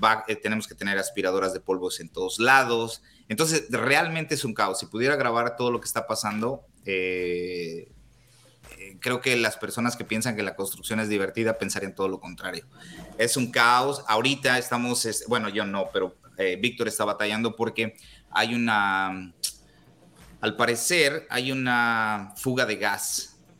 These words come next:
y toda esta, esta, ah, el, el, la tubería del gas está, pues, abajo del piso.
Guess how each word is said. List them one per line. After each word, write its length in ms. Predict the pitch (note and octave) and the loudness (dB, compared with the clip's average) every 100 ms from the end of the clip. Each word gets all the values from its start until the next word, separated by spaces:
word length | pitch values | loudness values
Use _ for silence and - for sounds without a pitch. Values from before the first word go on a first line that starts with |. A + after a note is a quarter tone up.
| - | -8
y 160 | A2 G#2+ | -6 -2
toda 260 | B2+ B2+ C3+ | 0 2 2
esta, 640 | C3+ - C#3 B2+ B2+ - | 0 0 2 2 2 0
esta, 1120 | A2+ A#2 - - A#2+ A#2 A2 G#2 G2+ G2+ G2 | -2 -2 -4 -4 -4 -2 -2 -2 -4 -6 -8
ah, 100 | - - - - - - | -12 -20 -20 -20 -20 -8
el, 220 | F#2+ F#2 | -6 -4
el, 600 | D2+ F#2 F#2 F2+ F2 - | -2 -4 -4 -8 -8 -6
la 160 | G2+ - | -6 -2
tubería 440 | G#2 G2+ A2+ A#2+ | -2 0 2 2
del 200 | A#2+ A#2 | 2 2
gas 480 | A2+ G#2+ G#2+ - - | 2 2 -2 -8 -6
está, 720 | G#2 G#2 - G#2 G#2 G#2+ - - _ - - - - | -4 -2 0 2 2 0 -6 -20 _ -20 -20 -20 -10
pues, 180 | F#2+ - | -4 -2
abajo 320 | F#2 F#2+ C3 | -2 0 0
del 160 | F#2 E2 | 0 -2
piso. 420 | C#3 D#3 - | -2 0 -2